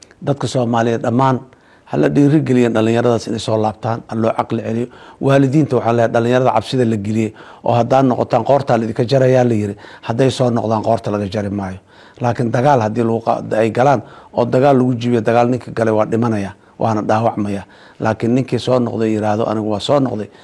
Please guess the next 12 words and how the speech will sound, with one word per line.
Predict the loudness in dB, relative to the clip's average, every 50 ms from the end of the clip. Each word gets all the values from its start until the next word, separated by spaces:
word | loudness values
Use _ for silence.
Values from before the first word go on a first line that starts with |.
| -20 -16 -10
dembigiisana | -8 -4 -2 0 0 0 -2 -4 -4 -6 -6 -6 -6 -6 -4 -4 -4
waa | -4 -4 -4
la | -4 -4
yara-, | -2 -2 -2 -4 -4 -8 -16 -20 -12 _ 0
dembigiisana | 2 2 2 2 0 -2 -2 -2 -2 -2 -2
waa | 0 -2 -2
la | -2 -4
cafinayaa. | -6 -6 -4 -2 0 2 2 2 2
Ummadda | 2 0 -2 -2 -2 -2
hadduu | -2 -2 -2
cafis | -2 -2 -2 -2 -4 0
weydiisto, | 0 0 0 0 -2 -6 -8 -8 -10